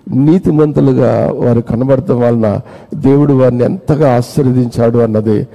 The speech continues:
మనం బైబిల్కి చూస్తున్నాం. అంతేకాదండి, ఇండివిజువల్గా కాదు, రాజులనే కాదు, ఇస్రాయేలు జనాంగాన్ని మనం చూసుకున్నట్లయితే,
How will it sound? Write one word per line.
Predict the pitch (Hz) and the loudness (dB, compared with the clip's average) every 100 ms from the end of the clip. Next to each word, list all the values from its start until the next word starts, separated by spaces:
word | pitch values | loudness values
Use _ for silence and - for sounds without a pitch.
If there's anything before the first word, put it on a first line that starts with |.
| - - - | -20 -20 -6
మనం | 113 113 | -2 0
బైబిల్కి | 117 117 120 - | 2 2 0 -4
చూస్తున్నాం. | 117 - - 143 - - - | -8 -6 -6 -6 -8 -10 -6
అంతేకాదండి, | 135 175 175 123 - 71 - _ - - - _ - | -2 -2 0 -2 -2 -6 -12 _ -20 -20 -20 _ -6
ఇండివిజువల్గా | 117 143 147 151 160 | 0 0 2 2 2
కాదు, | 143 131 110 - - - - _ - | 2 0 0 -4 -8 -18 -20 _ -6
రాజులనే | 110 113 131 143 147 143 | 0 2 2 2 2 0
కాదు, | - 104 - - - - | -2 -4 -6 -12 -6 -2
ఇస్రాయేలు | 123 - 156 170 156 170 165 | -2 0 2 4 4 4 2
జనాంగాన్ని | 143 135 139 170 175 170 160 | 2 0 2 2 4 2 2
మనం | 147 135 127 | 2 0 -2
చూసుకున్నట్లయితే, | 127 - 123 123 110 120 123 139 185 | -6 -4 -2 -2 0 0 0 0 -4